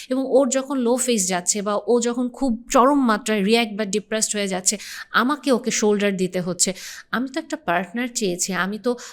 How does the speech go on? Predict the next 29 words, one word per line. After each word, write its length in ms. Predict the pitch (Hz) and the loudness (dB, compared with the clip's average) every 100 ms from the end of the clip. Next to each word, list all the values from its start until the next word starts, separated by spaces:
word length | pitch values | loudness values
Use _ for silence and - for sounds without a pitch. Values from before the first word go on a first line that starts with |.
| - | -10
কোনো 180 | - 247 | -4 -2
চাইল্ড 460 | 247 277 294 311 262 | 0 0 0 2 2
চাইনি, 480 | - 202 175 143 156 | 0 -2 -4 -8 -8
আমি 200 | 208 233 | -6 -6
তো 120 | 262 | -4
কোনো 220 | 269 262 | -2 -2
বাচ্চা 500 | 196 185 208 - 285 | -2 -4 -4 -2 -2
বা 120 | 277 | 0
আমি 120 | 254 | -2
কোনো 200 | 247 247 | -2 -4
রিহ্যাবিলিটেশন 680 | 233 220 220 214 196 196 190 | -4 -4 -6 -6 -4 -4 -4
সেন্টার 500 | - 247 262 240 185 | -2 -4 -2 -4 -4
না। 180 | 180 185 - - - - | -8 -12 -14 -18 -18 -8
এই 100 | - - | -6 -2
প্রত্যেকটা 580 | 320 311 - 349 349 302 | -4 -2 -4 -6 -4 -4
জিনিস 380 | 240 254 269 | -2 -4 -6
কিন্তু 280 | 247 208 196 | -6 -6 -6
একটা 340 | 202 196 226 240 - - - - | -6 -6 -8 -8 -12 -20 -18 -8
অ্যাডাল্ট 420 | 214 233 285 277 | -6 -4 -6 -4
এডিএইচডি 440 | 247 254 262 254 | -6 -4 -4 -6
পার্টনার 560 | 254 - 220 226 233 226 | -10 -8 -8 -6 -6 -4
যিনি 240 | 208 208 | -4 -6
থাকেন, 360 | 202 196 185 196 | -6 -10 -8 -6
ওনাকে 260 | 226 247 254 | -6 -6 -6
আস্তে 260 | 233 - | -6 -6
আস্তে 180 | 240 226 | -6 -6
ভেঙে 340 | 170 202 226 254 | -4 -2 0 0
দিতে 260 | 185 - | -2 -8
থাকে 380 | 151 - - 156 | -12 -12 -16 -18